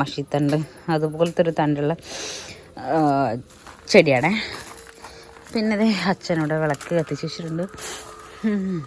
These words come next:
ആ, പിന്നെ ദേ ഈ ചെടി, ഇത് ഞാൻ പൊതുവേ എൻ്റെ വീട്ടിലൊക്കെ നിറയെ ഇലയുണ്ട്, പക്ഷെ ഇതിലങ്ങനെ പൂവിടുന്നുണ്ട്. ഇത് പൂവാണോ കായാണോ എന്ന് എനിക്കറിയില്ല. ഇതൊന്നും ഇപ്പോൾ ഈ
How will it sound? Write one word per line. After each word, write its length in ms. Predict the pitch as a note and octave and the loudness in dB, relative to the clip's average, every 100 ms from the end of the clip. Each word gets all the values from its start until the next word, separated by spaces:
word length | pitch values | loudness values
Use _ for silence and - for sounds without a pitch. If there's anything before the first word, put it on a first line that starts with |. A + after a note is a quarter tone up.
| - - - - - - - - - - - - - - | -10 -18 -18 -18 -20 -20 -16 -12 -12 -14 -20 -20 -16 -12
ആ, 60 | D3+ - - - | -12 -12 -4 0
പിന്നെ 180 | G3 F#3 | 4 6
ദേ 60 | E3 D#3 A3+ | 6 4 6
ഈ 40 | C#4 | 6
ചെടി, 160 | E3+ B2+ - | 6 0 -2
ഇത് 80 | G#3 C4+ | 0 4
ഞാൻ 120 | C4+ D4 | 6 6
പൊതുവേ 240 | B3+ G#3 A3 | 4 6 4
എൻ്റെ 140 | G#3+ B3 | 6 4
വീട്ടിലൊക്കെ 280 | A3+ A3+ A3 | 4 2 6
നിറയെ 280 | G#3+ F#3+ G3 F3 | 8 8 8 6
ഇലയുണ്ട്, 340 | F3 F#3 C#3+ F3 - - - | 6 4 4 2 -4 -10 -10
പക്ഷെ 160 | - | -2
ഇതിലങ്ങനെ 300 | F#3+ F#3+ F#3+ F#3 - - | 0 2 0 -2 -10 -12
പൂവിടുന്നുണ്ട്. 640 | - G#3+ A3+ B3 E3+ D#3 B2+ | -4 -2 4 4 4 2 0
ഇത് 80 | B2+ D3+ - | -4 -6 -2
പൂവാണോ 360 | C#3 G#3 A#3 G#3 | 2 4 4 2
കായാണോ 320 | F3+ D3 C#3 C#3 | 2 4 4 2
എന്ന് 100 | C3 | -2
എനിക്കറിയില്ല. 440 | A#2+ B2+ A2+ D3+ C3 - A#3+ G3+ | -4 -4 -4 -4 -8 -10 -10 -4
ഇതൊന്നും 240 | A3+ A#3+ A3+ | -2 0 -2
ഇപ്പോൾ 160 | B3+ | -2
ഈ 20 | A#3+ | -2